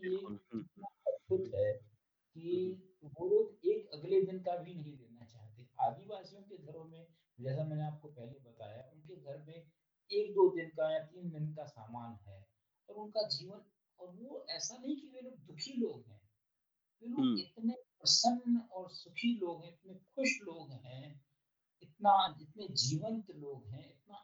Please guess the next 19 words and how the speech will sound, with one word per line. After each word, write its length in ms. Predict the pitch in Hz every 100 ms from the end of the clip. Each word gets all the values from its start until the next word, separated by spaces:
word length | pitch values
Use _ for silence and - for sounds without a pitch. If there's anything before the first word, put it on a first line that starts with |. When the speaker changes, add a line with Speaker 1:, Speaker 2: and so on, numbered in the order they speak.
| 170
Speaker 1:
अच्छा 360 | 143 - 196
जीवन 340 | 170 175 156 151
जी 160 | 135 135
रहे 140 | 123
हैं 360 | 117 104 98 - _ _ _ _
और 160 | - 147
हम 160 | 190 214
Speaker 2:
हुँ, 80 | 131
हुँ। 100 | 117
Speaker 1:
लोग 100 | -
पता 180 | - 196
नहीं 180 | 220 220
कितनी 340 | _ 180 233 240
सदियों 440 | - 135 156 190 190
का 140 | 147
इंतज़ाम 540 | 127 - 113 117 123
कर 180 | 120 107
रहे 180 | 104 92
हैं। 200 | 95 92